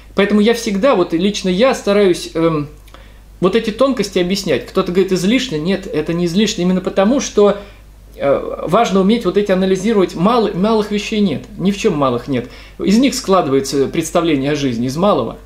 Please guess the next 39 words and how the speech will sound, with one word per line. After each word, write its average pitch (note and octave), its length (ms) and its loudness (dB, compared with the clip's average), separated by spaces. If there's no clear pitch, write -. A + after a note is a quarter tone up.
Из A3+ 180 4
взаимосвязей. G3+ 720 0
Вот. F3+ 340 2
Э, D3+ 320 4
вообще G3+ 280 2
тема C4 260 2
вот G#3 100 0
народа A#3 300 2
крайне A3 460 0
интересная. G#3 520 0
Они F3+ 120 2
ведь G#3 100 -2
действительно, G3 640 -2
во-первых, F3 460 0
кстати, - 500 -2
у-, E3 120 0
вот F3+ 320 -2
почему A3 360 0
у C#4 40 4
них A3+ 300 0
при G3 120 0
всём G3+ 240 0
том, A#3+ 320 2
эм, C#3+ 400 2
никакого E3 420 0
сахарного F#3 400 0
диабета F3+ 220 0
второго F#3 280 2
типа, D#3+ 280 -4
ни-, F3 120 -4
ну, F#3+ 120 4
они, C#4+ 140 2
конечно, A#3 340 0
фруктов - 340 -4
не E3 120 0
едят, A#2+ 220 0
это C3 120 -4
мы C3+ 120 -4
понимаем. C3+ 440 -2